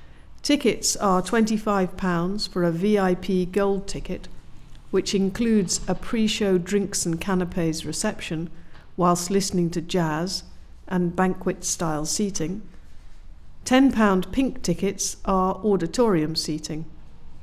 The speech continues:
Be quick and book yours now for a fun night of music,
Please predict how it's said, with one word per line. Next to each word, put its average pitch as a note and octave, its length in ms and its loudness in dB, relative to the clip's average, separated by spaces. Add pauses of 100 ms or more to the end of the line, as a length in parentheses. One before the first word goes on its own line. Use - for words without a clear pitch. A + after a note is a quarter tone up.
(520)
Be B3+ 120 4
quick D#4 440 2
and F#3 220 2
book A3 240 4
yours A#3 320 4
now E3+ 360 2
for E3 200 -4
a D#3+ 80 -2
fun A3 340 0
night G3 300 0
of F3+ 160 -4
music, E3 460 0